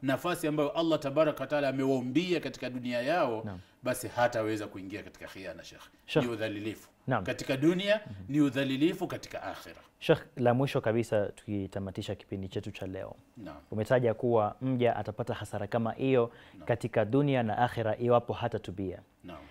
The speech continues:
Speaker 2: Na yule mja ambaye amefanya khiana katika amana, kwa ufupi kabisa, Sheikh,
Speaker 1: Naam.
Speaker 2: akishatubia kwa Allah,
Speaker 1: Naam.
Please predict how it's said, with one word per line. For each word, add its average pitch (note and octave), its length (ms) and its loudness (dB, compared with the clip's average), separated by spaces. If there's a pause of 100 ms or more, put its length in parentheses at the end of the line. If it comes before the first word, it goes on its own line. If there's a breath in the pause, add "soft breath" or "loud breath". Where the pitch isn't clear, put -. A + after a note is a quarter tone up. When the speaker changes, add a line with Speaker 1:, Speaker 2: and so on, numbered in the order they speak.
(220 loud breath)
Speaker 2:
Na A#2 80 2
yule E3 240 6
mja E3+ 280 6
ambaye C3+ 180 4
amefanya A2 320 0
khiana G#2+ 420 -2
katika F#2+ 340 -6
amana, G2 340 -4
kwa - 180 2
ufupi G#3 520 0
kabisa, B2+ 420 2
Sheikh, - 200 -8 (240)
Speaker 1:
Naam. E2 200 -16
Speaker 2:
akishatubia A2 760 -2
kwa G2+ 180 -8
Allah, F2+ 340 -8 (180)
Speaker 1:
Naam. D#2 120 -14